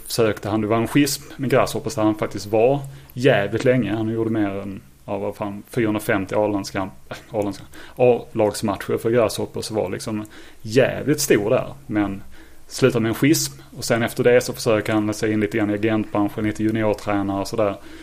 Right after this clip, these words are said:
Lyckas inte riktigt. Sen så får han Vejle för sparken därifrån. Sen så går han till Jönköping och gör, ja, helt okej resultat, inget im-, imponerande. Men sen så får han då det här, den här stora grejen. Och det är intressant i sig då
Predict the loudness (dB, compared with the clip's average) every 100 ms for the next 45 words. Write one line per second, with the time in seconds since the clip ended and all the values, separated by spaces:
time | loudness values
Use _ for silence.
0 | -18 -18 -18 -4 -4 -2 -2 -2 0 -2
1 | -2 -2 -2 -2 0 0 2 2 4 4
2 | 4 2 0 0 0 -2 -10 -20 -20 -14
3 | -4 0 2 2 2 4 2 0 0 0
4 | -2 -10 -20 -20 -20 -20 -14 0 2 2
5 | 0 2 2 0 -6 -20 -20 -20 -20 -8
6 | -4 0 2 2 2 2 2 0 -2 0
7 | 2 2 0 -4 -16 -20 -20 -12 -12 -12
8 | -20 -6 -4 -2 -4 -2 0 0 0 -2
9 | 0 2 2 0 -2 -2 -2 -6 -8 -10
10 | -8 -4 -2 -2 -4 -4 -2 0 0 0
11 | 2 2 2 2 4 2 -2 -8 -10 -4
12 | -4 -2 0 0 0 -2 0 2 2 0
13 | -2 -2 0 2 2 2 -4